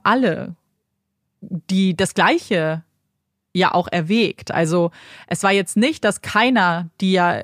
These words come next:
äh, verdächtigt hat, dass Ed und Ruth dahinter stecken können. Das habe ich ja auch, ähm, im Fall gesagt.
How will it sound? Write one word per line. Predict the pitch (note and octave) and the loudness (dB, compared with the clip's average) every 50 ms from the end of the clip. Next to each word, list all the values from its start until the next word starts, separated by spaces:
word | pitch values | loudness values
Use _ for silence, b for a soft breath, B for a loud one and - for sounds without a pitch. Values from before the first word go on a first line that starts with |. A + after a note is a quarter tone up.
| - | -8
äh, | - F#3 F3 D#3+ D#3+ E3 - | -6 -4 -4 -4 -6 -8 -2
verdächtigt | - F3+ E3+ A3 B3 - - A3 - - - | -2 0 2 0 0 0 -2 -4 -4 -2 -2
hat, | D#3+ D#3+ - - - - | -2 -2 -4 -6 -10 -4
dass | - D#3+ - - | -4 -4 -2 0
Ed | - E3 E3 D#3+ | -2 -2 -2 0
und | D#3+ D3 | 0 0
Ruth | G3 B3 B3 - | 0 0 0 0
dahinter | D#3 D3 D3 - D3 | -2 -2 -2 -2 -4
stecken | D3 - D3+ - - | -6 -4 -8 -6 -6
können. | D#3 - D3+ - | -6 -6 -6 -6
Das | D#3 D#3 - | -6 -4 -4
habe | E3 E3 | -4 -4
ich | D#3+ | -2
ja | E3 - | -4 -2
auch, | F2+ - D#3 D#3 - | -2 -2 -2 -4 -4
ähm, | - - D3+ D#3 D3+ D3+ D3 _ - | -6 -6 -4 -4 -4 -6 -8 _ -4
im | E3 E3 | -2 -2
Fall | D#3+ - F3+ E3 D#3+ D#3+ | -2 0 0 0 0 0
gesagt. | D3+ E3 D3+ F#3+ G#3+ B3+ B3 F#3+ - - | -2 -4 0 2 2 2 2 0 -2 -12